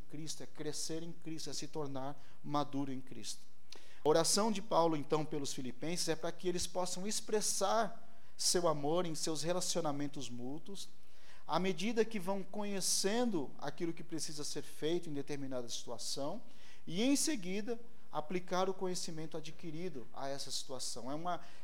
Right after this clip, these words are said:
é uma forma de vida comunitária, onde eles se ap-, onde eles conhecem as necessidades uns dos outros e aplica com conhecimento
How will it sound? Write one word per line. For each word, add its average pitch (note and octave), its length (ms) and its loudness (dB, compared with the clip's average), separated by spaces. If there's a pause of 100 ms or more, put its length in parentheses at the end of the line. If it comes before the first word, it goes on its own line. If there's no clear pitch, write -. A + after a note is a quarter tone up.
é - 40 -2
uma D#3+ 140 2
forma G3+ 500 2
de F3 100 0
vida D#3 640 2 (160)
comunitária, F#3+ 880 2 (400)
onde E3 340 -2
eles E3+ 220 2
se - 120 0
ap-, - 300 -2
onde E3+ 220 0
eles E3+ 180 0
conhecem G3 600 0
as F#3 120 0
necessidades E3+ 680 0
uns G3+ 140 0
dos E3+ 260 -2
outros E3 320 0
e E3+ 40 0
aplica F#3 500 -2
com F3+ 260 -2
conhecimento F3+ 920 -2